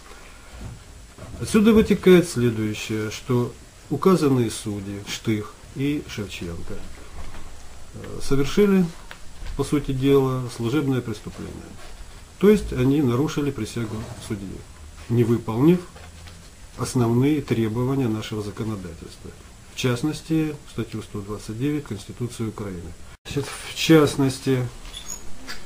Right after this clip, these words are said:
э, основные принципы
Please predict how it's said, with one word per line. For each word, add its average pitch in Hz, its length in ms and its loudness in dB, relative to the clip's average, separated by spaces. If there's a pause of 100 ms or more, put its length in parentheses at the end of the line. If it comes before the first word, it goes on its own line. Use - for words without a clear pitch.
(720)
э, 123 220 -2 (380)
основные 160 540 10
принципы 165 640 8